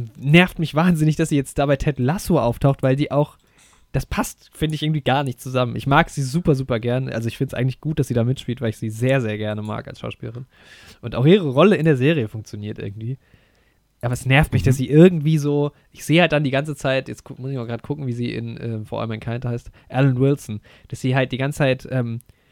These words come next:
Speaker 1: da Alan spielt. Ja, das nervt mich. Aber, ähm, ich hab sie sehr lieb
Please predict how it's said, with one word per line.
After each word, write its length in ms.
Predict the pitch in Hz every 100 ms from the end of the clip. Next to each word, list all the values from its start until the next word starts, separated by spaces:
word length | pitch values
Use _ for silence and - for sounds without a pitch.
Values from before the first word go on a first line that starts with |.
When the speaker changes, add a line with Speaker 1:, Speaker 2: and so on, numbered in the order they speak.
| _ _ -
Speaker 1:
da 140 | 127
Alan 360 | - 139 160 135
spielt. 580 | - 123 123 139 - _ _ _ _ _ _ _ _ _ _ _ _
Ja, 140 | - 95 _
das 180 | 151 117
nervt 240 | 107 -
mich. 200 | 104 - _ _ -
Aber, 640 | 123 135 139 139 139 135
ähm, 280 | 131 127 127
ich 120 | 123
hab 100 | 143
sie 100 | -
sehr 160 | 127 127
lieb 260 | 123 165